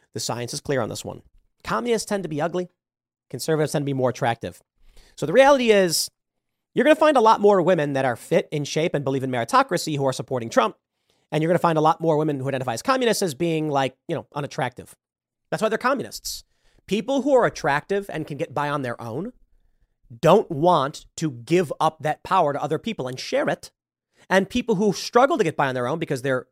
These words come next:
uglier or less skilled team up. It makes sense. Do you have packs of sharks swimming together to go hunt fish? As far as I know, not really.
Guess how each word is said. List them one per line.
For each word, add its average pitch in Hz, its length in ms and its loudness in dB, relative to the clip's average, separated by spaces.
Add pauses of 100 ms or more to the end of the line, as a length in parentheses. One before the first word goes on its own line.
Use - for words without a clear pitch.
uglier 143 420 -4
or 123 200 -2
less 120 160 -8
skilled 175 380 -4 (360)
team 185 320 -2
up. - 320 -2 (720)
It 196 40 -12
makes - 180 -8
sense. - 340 -8 (840)
Do 170 100 0
you 196 120 2
have 196 200 0
packs - 320 -2
of 151 140 -4
sharks - 720 -4 (380)
swimming 196 300 0
together 175 300 0
to 156 80 -4
go 151 100 2
hunt 151 180 -4
fish? - 440 -6 (800)
As - 60 -16
far 208 160 6
as 254 80 6
I 254 100 8
know, 233 120 4
not 185 240 2
really. 226 380 -2